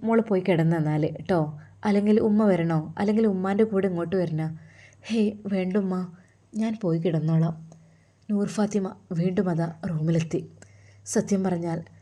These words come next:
നാഫിക്കയില്ലാത്ത തൻ്റെ റൂം കണ്ട് അവൾക്ക് സങ്കടം വന്നു. ശരിക്കും വളരെ ശ്രദ്ധയാണ് എൻ്റെ കാര്യത്തിൽ. ഞാൻ പ്രഗ്നൻ്റായി നിൽക്കുന്ന ഈ ഒരു സമയത്ത് എനിക്ക് വളരെയധികം സ്നേഹമാണ്. അല്ലെങ്കിലും അതെ,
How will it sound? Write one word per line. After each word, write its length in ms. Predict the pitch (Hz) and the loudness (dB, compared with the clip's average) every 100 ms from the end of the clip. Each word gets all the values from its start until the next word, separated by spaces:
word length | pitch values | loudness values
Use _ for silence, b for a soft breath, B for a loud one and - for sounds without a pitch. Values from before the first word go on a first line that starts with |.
| b - | b -8
നാഫിക്കയില്ലാത്ത 880 | 208 170 165 208 220 185 165 175 170 180 - - | -4 -4 -4 -4 0 0 0 -4 -4 -8 -10 -16
തൻ്റെ 280 | - 220 214 | -8 -4 -2
റൂം 220 | 202 175 190 | -2 -2 -2
കണ്ട് 320 | 190 165 170 170 b b b b | -2 0 0 -2 b b b b
അവൾക്ക് 320 | 220 208 196 | 0 0 0
സങ്കടം 460 | 214 202 160 175 196 | -4 -2 0 0 0
വന്നു. 220 | 160 160 - - | -2 -4 -8 -8
ശരിക്കും 480 | - 196 165 196 - - b b b b b b | -4 -2 -4 -8 -10 -12 b b b b b b
വളരെ 280 | 208 185 190 | -4 0 2
ശ്രദ്ധയാണ് 640 | 226 - 165 185 190 160 160 - | 0 0 0 2 2 0 -2 -4
എൻ്റെ 200 | 202 202 | -2 -2
കാര്യത്തിൽ. 500 | 214 180 170 170 180 180 | -2 -4 -4 -2 -2 -2
ഞാൻ 140 | 196 214 | -2 -2
പ്രഗ്നൻ്റായി 680 | 214 208 175 196 202 202 185 - | 2 2 4 2 2 2 0 -2
നിൽക്കുന്ന 520 | 190 165 190 185 190 - | -4 -4 -4 -4 -6 -6
ഈ 120 | 220 233 | -4 -2
ഒരു 80 | |
സമയത്ത് 540 | 208 196 165 170 165 180 - b b b b - | -2 -2 -2 -2 -2 -4 -4 b b b b -6
എനിക്ക് 320 | 214 185 - | -4 -2 0
വളരെയധികം 580 | 196 185 220 247 196 196 | 2 2 2 2 2 -2
സ്നേഹമാണ്. 680 | 196 - 190 190 214 190 170 165 B B B - | -4 -4 -4 -4 -4 -4 -4 -8 B B B -6
അല്ലെങ്കിലും 520 | 202 190 196 247 262 | -2 0 2 2 2
അതെ, 200 | 208 180 | 2 0